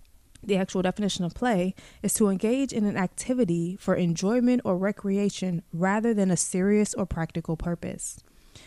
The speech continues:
And so when I first accepted Christ, I don't know about you guys, but when I first accepted Christ, I was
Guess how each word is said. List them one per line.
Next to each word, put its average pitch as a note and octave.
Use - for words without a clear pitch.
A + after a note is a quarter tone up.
And A3
so A3
when G3+
I D4+
first A#3
accepted F3+
Christ, D#3+
I E3
don't F#3+
know G3+
about G#3+
you G3
guys, E3
but E3+
when E3+
I E3
first A#3
accepted F#3
Christ, E3
I G#3+
was F#3